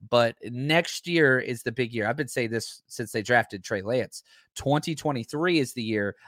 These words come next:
I've got circled. Um, <laughs> yeah, I love this. Uh, <laughs> Draco, he says, "We in Vegas love the forty-niners." Yeah, they've done very, very well.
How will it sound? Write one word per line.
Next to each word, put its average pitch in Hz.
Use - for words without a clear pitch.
I've 127
got 120
circled. 107
Um, 107
<laughs> -
yeah, 120
I 147
love 139
this. 117
Uh, 123
<laughs> 139
Draco, 143
he 123
says, 120
"We 156
in 170
Vegas 147
love 143
the 143
forty-niners." 123
Yeah, 117
they've 139
done 143
very, 123
very 123
well. 107